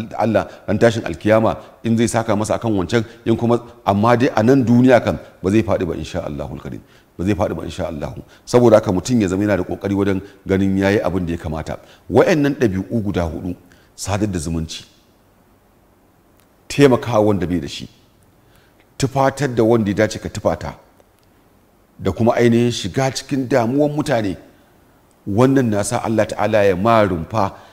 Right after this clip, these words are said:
irin rumfan da ko da wani ya nemi ya kai ka cikin rana ba zai iya ba. Wallahi ba zai iya ba. Duk wanda ya nemi ya sa kafa ya tatile ka,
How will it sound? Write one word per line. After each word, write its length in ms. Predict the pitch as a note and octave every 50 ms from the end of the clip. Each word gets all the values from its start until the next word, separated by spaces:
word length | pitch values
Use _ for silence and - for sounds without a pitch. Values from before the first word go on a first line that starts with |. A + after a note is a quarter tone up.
| _ _ -
irin 240 | C#3 C#3 C3 B2+ A2+
rumfan 320 | G#2+ F#2+ - - B2 A2+
da 80 | F#2+ F2+
ko 260 | - - - D#3 D#3+
da 120 | D3+ C#3+ A#2+
wani 220 | A2 A2+ A2+ A2+
ya 100 | A#2 A#2 A#2
nemi 240 | A2 G2+ G2+ G#2
ya 60 | G2 F#2
kai 200 | - - B2 A#2
ka 80 | A#2+ -
cikin 220 | - - G2 G2
rana 180 | G2 F#2+ G2+ G2+
ba 100 | F2 F2+
zai 120 | G2+ A2
iya 220 | - F2+ F#2 D#2+ D2+
ba. 100 | B1 - - - - _ _ _ _ _ _ _ _ _ _ _ _ _ _ _ _
Wallahi 260 | - G2 A2+ A2+ A#2 A2
ba 100 | F#2+ F#2
zai 100 | F#2 - F2
iya 160 | F2+ E2+ D2+
ba. 140 | C2+ C#2 C2 - - - _ _ _ G#2
Duk 240 | G2 C3 C#3 C#3+
wanda 220 | D#3 D#3 C#3+ B2 C3
ya 60 | C3
nemi 220 | B2 A#2 A2+ A2+ A2+
ya 60 | A2
sa 200 | G#2+ - B2 G2+
kafa 360 | - - G#2+ - G2 D#2+ - - - - _ _ _ -
ya 180 | - F#2+ F#2+ F2+
tatile 560 | - - - - B2 C#3+ - - G#2 F#2 F2 -
ka, 200 | - F2+ E2+